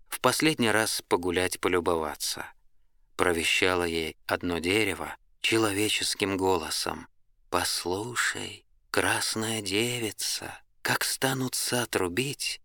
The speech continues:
ты возьми одну щепочку и брось в озеро». Она так и сделала, бросила щепочку в озеро. Щепочка обратилась золотым селезнем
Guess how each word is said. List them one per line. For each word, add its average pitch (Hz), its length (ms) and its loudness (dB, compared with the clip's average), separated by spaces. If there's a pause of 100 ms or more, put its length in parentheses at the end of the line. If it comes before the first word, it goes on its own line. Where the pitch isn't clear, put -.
(160)
ты 151 140 2
возьми 147 360 0
одну 107 320 0
щепочку - 920 -2 (240)
и 139 100 2
брось 117 560 0 (120)
в 98 160 4
озеро». 82 560 0 (580)
Она 98 260 6
так 151 200 0
и 156 40 4
сделала, 117 480 0 (260)
бросила 113 520 6
щепочку - 680 2
в 82 140 0
озеро. 82 460 0 (240)
Щепочка 95 720 4
обратилась 90 640 2
золотым 85 580 0
селезнем 104 800 2